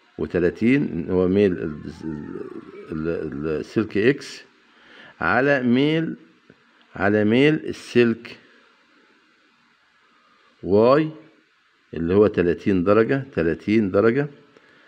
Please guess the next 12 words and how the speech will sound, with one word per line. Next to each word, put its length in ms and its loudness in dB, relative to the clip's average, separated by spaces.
هيطلع 460 0
الناتج 500 0
بالآلة 220 2
الحاسبة، 520 -4
هيطلع 400 0
جذر 520 -4
تلاتة. 400 -4
يبقى 160 -4
الاختيار 420 -2
الصح 540 -6
جذر 300 -6
تلاتة. 400 -10